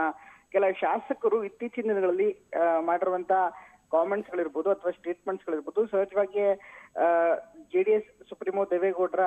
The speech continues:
ಪಿತ್ತ ನೆತ್ತಿಗೇರುವಂತೆ ಮಾಡಿದೆ. ಅವರು ಕೂಡ, ಆ, ಈಗಾಗಲೇ ಬೆಂಗಳೂರು ಉತ್ತರ ಕ್ಷೇತ್ರದಿಂದ ಸ್ಪರ್ಧೆ ಮಾಡೋದಕ್ಕೆ ಸಾಕಷ್ಟು ಉತ್ಸುಕತೆಯನ್ನ ತೋರಿಸಿದ್ರು. ಆ ಭಾಗದಿಂದಲೇ ಸ್ಪರ್ಧೆ ಮಾಡ್ತಾರೆ ಅನ್ನೋದು ಬಹುತೇಕ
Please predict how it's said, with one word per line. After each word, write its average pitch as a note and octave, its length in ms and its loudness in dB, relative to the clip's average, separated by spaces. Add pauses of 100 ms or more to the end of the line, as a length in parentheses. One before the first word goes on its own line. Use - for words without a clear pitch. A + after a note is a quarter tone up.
(160)
ಪಿತ್ತ - 300 -8
ನೆತ್ತಿಗೇರುವಂತೆ E3 600 -4
ಮಾಡಿದೆ. D#3 260 -2
ಅವರು B3+ 240 0
ಕೂಡ, C4+ 180 -2 (560)
ಆ, F#3+ 260 4
ಈಗಾಗಲೇ G#3 340 0
ಬೆಂಗಳೂರು A3 380 -4
ಉತ್ತರ G#3+ 260 -2
ಕ್ಷೇತ್ರದಿಂದ G3 380 -6
ಸ್ಪರ್ಧೆ F#3+ 360 -4
ಮಾಡೋದಕ್ಕೆ F#3+ 400 -4
ಸಾಕಷ್ಟು F#3 460 -4
ಉತ್ಸುಕತೆಯನ್ನ E3+ 500 -6
ತೋರಿಸಿದ್ರು. E3 440 -6
ಆ F#3+ 80 4
ಭಾಗದಿಂದಲೇ F#3+ 460 -6
ಸ್ಪರ್ಧೆ F#3+ 320 -4
ಮಾಡ್ತಾರೆ F3 340 -4
ಅನ್ನೋದು E3 280 -6
ಬಹುತೇಕ F3+ 400 -6